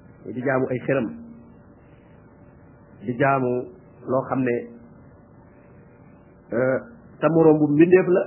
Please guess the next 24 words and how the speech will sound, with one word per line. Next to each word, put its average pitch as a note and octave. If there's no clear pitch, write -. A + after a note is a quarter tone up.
yaa D3
ngi D3+
moom D3
a D3+
yem D3
bu C#3+
dee E3
nit. F3+
Bu D#3
dul B3
nit A#3+
la, G3+
yaa F#3+
ko F3+
gën D#3
a D3+
tedd. -
Ndax -
yeneen E3+
yi E3
ci E3
kaw D3+
suuf C#3+
yépp, F3+